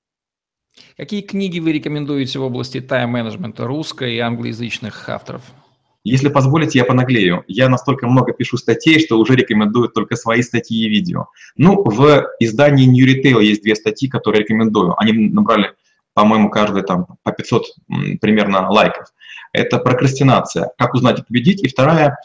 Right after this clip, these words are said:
Speaker 2: «Управляем временем. Как истребить двадцать хронофагов». Дальше есть неплохой, м, неплохая заметка с, м, с, м, Виталием Говорухиным, э, в «Жить интересно».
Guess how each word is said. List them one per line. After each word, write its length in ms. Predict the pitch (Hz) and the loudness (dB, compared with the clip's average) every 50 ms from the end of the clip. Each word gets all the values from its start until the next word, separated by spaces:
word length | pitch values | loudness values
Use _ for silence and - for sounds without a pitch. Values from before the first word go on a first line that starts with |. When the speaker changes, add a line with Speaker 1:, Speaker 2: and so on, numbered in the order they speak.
| _ _ _ | _ _ _
Speaker 2:
«Управляем 560 | - 131 127 131 123 127 135 131 131 127 120 | -4 0 2 4 4 6 6 6 6 4 4
временем. 520 | 113 113 156 170 165 151 147 143 135 127 127 _ _ _ _ _ _ _ _ _ _ _ _ _ _ _ _ _ _ _ _ - - _ _ _ _ _ | 4 4 4 4 4 4 2 2 2 0 -2 _ _ _ _ _ _ _ _ _ _ _ _ _ _ _ _ _ _ _ _ -20 -20 _ _ _ _ _
Как 180 | - 147 131 139 | 0 2 2 2
истребить 380 | 131 - 143 123 - 143 131 | 0 2 0 0 2 0 0
двадцать 300 | 110 113 123 123 - - | 2 2 0 0 0 -4
хронофагов». 560 | - 120 120 123 123 - 98 87 73 - - - _ _ _ _ - - - - - _ | -4 -2 -2 -2 0 0 0 0 0 -4 -8 -10 _ _ _ _ -20 -20 -20 -20 -18 _
Дальше 560 | - - 135 143 135 - - 135 123 113 107 | -4 0 0 0 2 0 0 0 0 0 0
есть 440 | 113 117 123 127 120 120 - - - | -2 0 0 0 0 0 -4 -8 -6
неплохой, 580 | 107 101 107 113 110 123 117 - - 123 110 104 | -4 -2 -2 -4 -2 -4 -4 -2 0 0 2 0
м, 380 | 90 - 101 98 95 95 95 | 0 -4 -4 -4 -6 -4 -2
неплохая 480 | 104 113 117 - 127 120 - 120 110 107 | -2 -4 -2 -2 -4 -4 0 0 0 2
заметка 420 | 104 117 113 113 110 - _ 107 | 2 2 0 0 -2 -4 _ -6
с, 180 | 104 - - - 110 104 107 104 104 98 95 90 - _ _ _ _ _ _ _ _ | -6 -6 -4 0 0 2 2 2 0 -2 -4 -6 -10 _ _ _ _ _ _ _ _
м, 880 | - - 50 50 50 50 50 50 50 50 50 50 50 50 50 50 50 50 - | -10 -8 -8 -6 -6 -6 -4 -4 -6 -6 -6 -6 -6 -8 -8 -6 -8 -8 -8
с, 260 | - - - - - | -10 -10 -12 -6 -4
м, 480 | 104 107 104 104 101 98 101 104 101 _ | -2 0 0 0 0 -2 -2 -4 -6 _
Виталием 380 | 104 104 113 117 123 117 113 113 | -6 -6 -2 0 2 2 2 4
Говорухиным, 580 | 107 123 127 123 104 - - 95 90 87 87 _ _ _ _ _ _ _ _ _ | 4 4 4 4 2 2 0 0 0 0 -2 _ _ _ _ _ _ _ _ _
э, 40 | - | -4
в 380 | 95 95 92 95 110 120 - - | -2 -2 -2 -2 -2 0 2 4
«Жить 220 | 131 143 135 139 | 4 4 6 6
интересно». 560 | 131 127 143 131 123 101 90 - - - - | 4 4 4 4 2 2 0 -2 -6 -10 -12